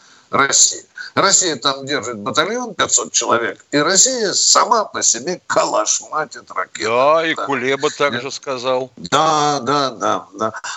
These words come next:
Speaker 1: Ну вот посмотрим, что будет, когда туда приедет комиссия.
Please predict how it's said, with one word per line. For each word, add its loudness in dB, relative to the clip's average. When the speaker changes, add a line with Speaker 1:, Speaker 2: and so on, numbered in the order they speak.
Speaker 1:
Ну 2
вот -2
посмотрим, 0
что -4
будет, -6
когда -2
туда -4
приедет -2
комиссия. 0